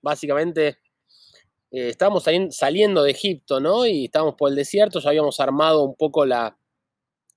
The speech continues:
el templo móvil, de alguna manera, ¿no? Eh, después hablamos un poco de los sacerdotes, de cómo son los rituales,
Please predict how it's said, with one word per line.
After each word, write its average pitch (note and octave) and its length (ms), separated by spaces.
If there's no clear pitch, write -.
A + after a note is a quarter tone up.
el A#2 260
templo D3 540
móvil, C#3 420
de B2 80
alguna B2 220
manera, C#3 600
¿no? F3+ 300
Eh, A#2+ 500
después D3+ 300
hablamos D3 340
un C3 100
poco C#3+ 280
de B2+ 60
los B2 140
sacerdotes, D#3 720
de A#2 80
cómo C3+ 180
son C#3 180
los B2+ 140
rituales, D#3 840